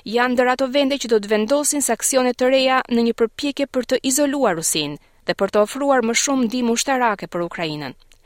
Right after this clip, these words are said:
Shtetet e Bashkuara kanë njoftuar gjithashtu sanksione të reja kundër Rusisë dhe aleatëve të saj,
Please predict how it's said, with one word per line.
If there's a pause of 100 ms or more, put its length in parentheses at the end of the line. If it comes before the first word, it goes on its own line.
(300)
Shtetet
e
Bashkuara
kanë
njoftuar
gjithashtu
sanksione
të
reja
kundër
Rusisë
dhe
aleatëve
të
saj,